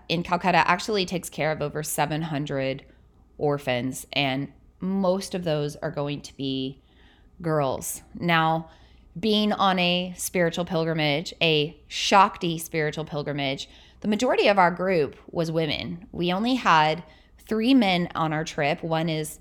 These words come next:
Partha, our Brahmin priest and kind of organizer and leader of the trip. And then we had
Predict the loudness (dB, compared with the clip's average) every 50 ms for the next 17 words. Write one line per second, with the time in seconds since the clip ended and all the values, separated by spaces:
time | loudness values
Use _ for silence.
0 | -12 -4 0 0 2 2 2 2 2 2 0 -2 -2 0 2 2 2 2 0 2
1 | 2 2 2 0 -2 -4 -4 -6 -6 -6 -4 -4 -4 -6 -4 -4 -2 -2 -2 -4
2 | -8 -12 -18 -20 -20 -20 _ _ -10 -6 -6 -4 -2 -2 -2 0 0 0 0 0
3 | 0 -2 -2 -2 -2 -2 -2 -2 -2 -2 -2 -2 -2 -4 -6 -8 -6 -4 -2 -2
4 | -2 -4 -6 -6 -6 -4 -4 -2 -2 -4 -4 -4 -4 -4 -2 -2 -2 -2 -2 -4